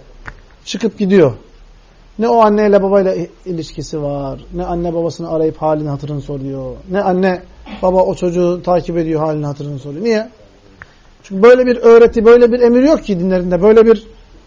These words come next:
terbiye, ahlak yok. Sanki babasıyla arkadaşmış gibi, anasıyla arkadaşmış gibi. Veyahut da ticari bir ortaklığı varmış gibi çıkarlar üzerine ilişkilerini devam ettiriyor.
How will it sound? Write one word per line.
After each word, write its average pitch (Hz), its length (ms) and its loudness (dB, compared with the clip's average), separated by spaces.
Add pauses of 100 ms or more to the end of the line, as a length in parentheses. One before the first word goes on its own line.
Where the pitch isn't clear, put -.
(180)
terbiye, 214 400 6
ahlak 202 360 6
yok. 247 280 4 (2000)
Sanki 208 540 -14
babasıyla 214 480 -2
arkadaşmış 202 540 -4
gibi, 151 240 -14 (100)
anasıyla 180 400 -6
arkadaşmış 165 540 -8
gibi. 139 180 -16 (1120)
Veyahut 196 280 4
da 202 100 -6
ticari 196 440 4
bir 196 160 0 (2250)
ortaklığı 190 480 -2
varmış 151 300 -4
gibi 202 260 -10 (260)
çıkarlar 208 440 0
üzerine 170 420 -2 (600)
ilişkilerini 180 460 -4
devam 156 200 -2
ettiriyor. 127 300 -14